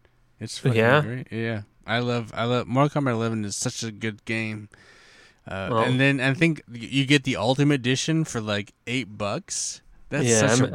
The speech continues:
Speaker 2: gonna,
Speaker 1: bargain,
Speaker 2: I'll
Speaker 1: dude.
Speaker 2: look on the PlayStation Store right now
Speaker 1: Such
Speaker 2: 'cause
Speaker 1: a
Speaker 2: the Summer
Speaker 1: bargain.
Speaker 2: Game Fest s-, sale is still going on.
Speaker 1: Such a bargain.
Speaker 2: So,
Speaker 1: Such a bargain.
Speaker 2: yeah.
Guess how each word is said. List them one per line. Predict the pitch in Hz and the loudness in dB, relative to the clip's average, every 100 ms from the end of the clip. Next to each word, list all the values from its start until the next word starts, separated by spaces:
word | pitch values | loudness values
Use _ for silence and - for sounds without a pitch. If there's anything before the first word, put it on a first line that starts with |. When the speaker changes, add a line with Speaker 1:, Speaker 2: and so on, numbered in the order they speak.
| 135 147 | 6 8
Speaker 2:
gonna, | 156 | 8
Speaker 1:
bargain, | 147 | 10
Speaker 2:
I'll | 143 | 10
Speaker 1:
dude. | 160 | 10
Speaker 2:
look | 160 160 160 | 10 10 8
on | 156 | 8
the | 156 | 8
PlayStation | 127 117 113 113 107 113 | 8 6 6 2 2 -2
Store | - 110 | 4 4
right | 107 | 6
now | 113 98 | 4 4
Speaker 1:
Such | |
Speaker 2:
'cause | 120 | 4
Speaker 1:
a | 123 | 6
Speaker 2:
the | 143 | 6
Summer | 185 165 | 8 8
Speaker 1:
bargain. | 135 135 | 8 8
Speaker 2:
Game | 139 | 8
Fest | 135 123 - 147 143 | 8 8 4 -2 -4
s-, | - - 131 123 127 - | -2 6 8 8 6 4
sale | 135 120 107 | 6 6 4
is | 98 | 0
still | - 107 | -2 -2
going | 98 98 98 | 2 2 2
on. | 98 98 95 95 - | 0 0 -4 -10 -12
Speaker 1:
Such | 123 113 | -10 -8
a | |
bargain. | 101 85 87 | -8 -6 0
Speaker 2:
So, | 113 104 98 95 | 4 4 4 2
Speaker 1:
Such | 98 | -2
a | 87 | -6
bargain. | 90 120 | -4 0
Speaker 2:
yeah. | 101 92 90 | 2 2 -2